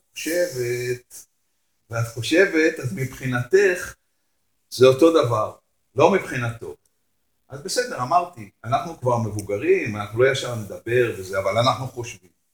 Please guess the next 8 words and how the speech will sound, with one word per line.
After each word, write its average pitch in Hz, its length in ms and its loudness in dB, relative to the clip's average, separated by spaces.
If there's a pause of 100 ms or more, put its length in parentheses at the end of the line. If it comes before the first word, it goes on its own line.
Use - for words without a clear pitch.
(580)
עכשיו, 117 300 6 (140)
תארי 135 260 2
לעצמך 131 480 -4 (640)
שאת 196 260 -2
ראית 170 280 2
אותו, 95 340 -10 (920)
ואת 190 340 4
אוכלת, 110 460 -4